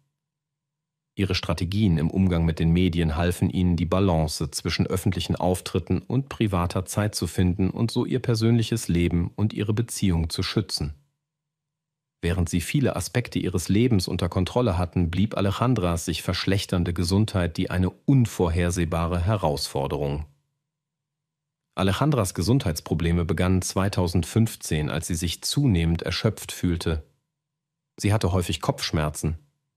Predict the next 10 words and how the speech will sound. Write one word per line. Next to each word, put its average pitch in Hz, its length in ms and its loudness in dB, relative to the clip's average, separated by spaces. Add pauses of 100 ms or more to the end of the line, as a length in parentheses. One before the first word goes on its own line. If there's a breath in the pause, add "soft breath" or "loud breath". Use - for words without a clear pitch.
(160)
fühlte 87 260 0
sich 80 220 -4
schwindelig 85 680 2 (520)
und 87 160 -2
wurde 87 160 2
manchmal 80 420 0
ohnmächtig. 73 720 -2 (1500)
Anfangs 87 440 0
dachte 87 300 -2
sie, 85 300 0